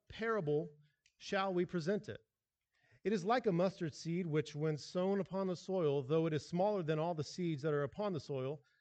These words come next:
yet when it is sown, it grows up and becomes larger than all the garden plants and forms large branches, so that the birds of the air can nest under its shade." With many such parables, he was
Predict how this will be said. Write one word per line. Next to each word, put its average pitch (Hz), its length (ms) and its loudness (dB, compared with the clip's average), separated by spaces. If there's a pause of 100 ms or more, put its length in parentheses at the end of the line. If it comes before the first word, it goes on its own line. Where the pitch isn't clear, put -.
(540)
yet 185 300 2
when 196 140 4
it 180 120 2
is 156 120 -2
sown, 156 640 0 (200)
it 156 140 -4
grows 170 380 0
up 156 240 2
and 156 100 -2
becomes 151 380 -2
larger 160 480 -2
than 131 260 -2 (320)
all 180 220 2
the 208 80 0
garden 156 320 0
plants 139 540 -6 (600)
and 131 160 -4
forms 165 460 0
large 151 480 -2 (320)
branches, 135 720 -4 (240)
so 190 500 2 (280)
that 143 340 -2 (640)
the - 40 -6
birds 160 340 0
of 185 100 -4
the 175 180 0
air 143 220 0
can 123 280 -6
nest 151 380 -6
under 151 260 -4
its 156 140 -14
shade." 113 500 -6 (1400)
With 135 160 -2
many 190 300 -2
such - 300 -8
parables, 151 480 -4
he 160 140 -6
was 139 300 -4